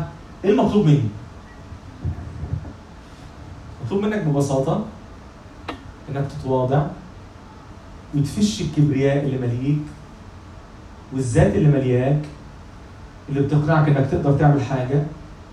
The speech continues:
وتفهم إنك زبالة، وتفهم إن كل أعمال برك لما هتتفحص في نور المسيح قدامك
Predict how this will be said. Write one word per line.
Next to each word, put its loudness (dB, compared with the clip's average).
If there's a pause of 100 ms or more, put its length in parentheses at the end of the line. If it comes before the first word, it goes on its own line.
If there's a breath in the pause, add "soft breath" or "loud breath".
(2000)
وتفهم 0
إنك 4
زبالة، 6 (4000)
وتفهم -2 (760)
إن 4
كل 4
أعمال 4
برك 0 (280)
لما 0
هتتفحص -4
في -2
نور 4
المسيح 4 (1080)
قدامك 4